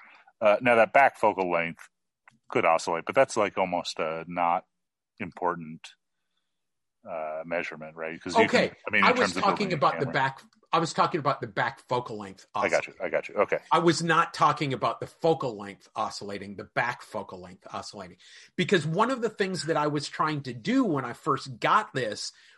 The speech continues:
Speaker 2: was figure out what pairing I could put on my, uh,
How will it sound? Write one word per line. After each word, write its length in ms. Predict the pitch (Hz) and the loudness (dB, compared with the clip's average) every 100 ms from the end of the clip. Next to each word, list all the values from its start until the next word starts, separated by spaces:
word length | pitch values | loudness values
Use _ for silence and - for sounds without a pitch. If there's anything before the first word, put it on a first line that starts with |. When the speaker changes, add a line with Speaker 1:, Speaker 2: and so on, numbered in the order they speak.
| - | 2
Speaker 2:
was 240 | 160 147 | 2 2
figure 420 | - 208 202 202 | 0 -2 0 2
out 260 | 156 147 - | 4 2 -2
what 380 | 139 170 180 - | 2 2 2 -6
pairing 720 | - - 208 214 190 156 151 143 _ _ - | -16 -4 0 2 2 0 -4 -8 _ _ -2
I 120 | 165 | -2
could 320 | 156 180 139 - | 0 -2 -4 -4
put 540 | 254 202 147 - - - - _ - | 4 4 4 -4 -10 -10 -20 _ 0
on 640 | 165 160 151 143 156 151 _ _ - | 4 6 6 4 -2 -4 _ _ -12
my, 560 | 151 156 151 151 151 151 147 - | -4 -2 0 -2 -4 -6 -12 -12
uh, 140 | 160 | -12